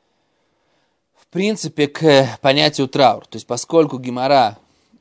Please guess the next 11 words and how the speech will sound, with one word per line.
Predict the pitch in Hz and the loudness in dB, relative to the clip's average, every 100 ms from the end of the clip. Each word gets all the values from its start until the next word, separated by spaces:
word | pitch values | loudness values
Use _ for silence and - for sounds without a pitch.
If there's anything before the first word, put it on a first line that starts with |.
| _ _ | _ _
э, | _ 117 104 107 104 101 95 | _ -20 -20 -20 -20 -20 _
есть | 113 135 127 | -16 -14 -14
вот | 117 | -18
это | 113 | -18
высказывание, | 117 - 139 127 110 101 | -16 -8 -6 -6 -10 -18
которое | 98 101 117 110 | -20 -16 -14 -12
сравнивает | - 131 120 113 101 98 _ _ _ _ _ _ | -8 -6 -6 -8 -16 -18 _ _ _ _ _ _
тех | - 131 131 | -18 -16 -14
людей, | 127 131 123 | -16 -16 -18
которым | 110 - 110 | -20 -20 -20
можно | 113 127 120 113 | -18 -14 -14 -16